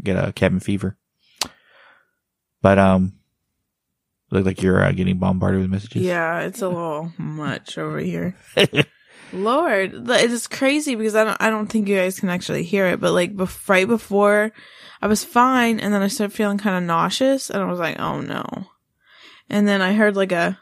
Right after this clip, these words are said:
Speaker 2: on my left earphone, and if that was the case, if it was, like, my ear doing something weird, I would have heard it the whole time or, like, random parts. And so I was like,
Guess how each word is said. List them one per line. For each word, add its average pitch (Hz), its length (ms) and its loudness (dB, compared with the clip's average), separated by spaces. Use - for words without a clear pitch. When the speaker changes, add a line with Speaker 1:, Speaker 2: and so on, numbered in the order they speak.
Speaker 2:
on 202 100 -4
my 185 140 -4
left 185 400 -6
earphone, 202 520 -2
and 180 300 -4
if - 300 -20
that 208 180 4
was 226 140 2
the 208 80 0
case, 196 400 0
if 190 80 -8
it 190 40 -4
was, 180 120 -4
like, 185 120 0
my 170 240 -4
ear 196 280 2
doing 175 240 -2
something 175 320 -6
weird, 170 440 -6
I 196 80 6
would 190 100 6
have 170 100 -2
heard 185 180 2
it 175 100 -4
the 170 100 0
whole 165 160 0
time 175 480 -2
or, 160 120 0
like, 139 320 -4
random 175 420 0
parts. - 460 0
And 180 180 0
so 175 140 4
I 175 40 4
was 175 180 0
like, 165 420 -2